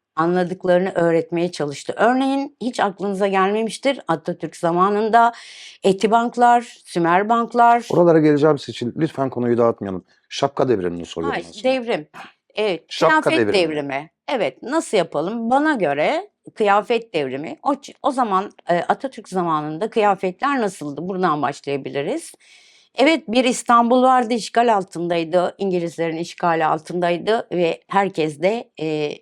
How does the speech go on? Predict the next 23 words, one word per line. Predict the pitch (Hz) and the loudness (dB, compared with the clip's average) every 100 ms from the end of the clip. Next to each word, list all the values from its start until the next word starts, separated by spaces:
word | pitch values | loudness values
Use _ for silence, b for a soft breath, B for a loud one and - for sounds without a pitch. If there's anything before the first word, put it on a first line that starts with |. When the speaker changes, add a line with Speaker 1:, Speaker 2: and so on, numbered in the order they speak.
| b b b b b | b b b b b
Speaker 1:
çok | - 202 - | -4 -4 -2
şık | 160 - | -10 -8
giyinen, | 160 143 139 131 151 - | -6 -4 -2 -2 -4 -6
e, | 151 143 143 - | -4 -4 -4 -4
Osmanlı | 156 - 143 143 139 | -6 -4 -6 -6 -6
beyleri, | 139 127 120 113 127 160 240 - _ | -4 -4 -4 -4 -4 -4 -6 -14 _
e, | 147 135 127 - | 0 0 0 -4
smokinlerle, | - 151 139 - 139 139 135 131 | -6 -6 -6 -4 -2 2 2 0
fraklarla | - 139 131 - 135 127 127 | -2 -4 -4 -2 -2 0 -2
dolaşan | 131 123 - 139 214 269 B B | -2 -4 -6 -6 -6 -12 B B
çok | - 170 | -2 -2
şık | - - - | -2 -14 -10
giyinen | 135 131 127 139 | -6 -4 -6 -4
de | 214 269 220 | -6 -6 -4
hanımlar | 165 160 156 139 | -2 0 0 0
vardı. | 131 - 62 - | 0 -4 -6 -10
Fakat | - 226 320 320 _ | -4 -2 0 -2 _
Anadolu | 139 160 208 208 156 175 247 | 0 0 0 0 0 -2 0
böyle | 190 170 | 0 0
bir | 156 | -2
gerçeğe | 147 143 143 - | -4 -6 -8 -10
sahip | 139 139 151 220 - | -6 -2 0 -2 -4
değildi. | 160 151 143 127 123 | -2 0 -2 -6 -10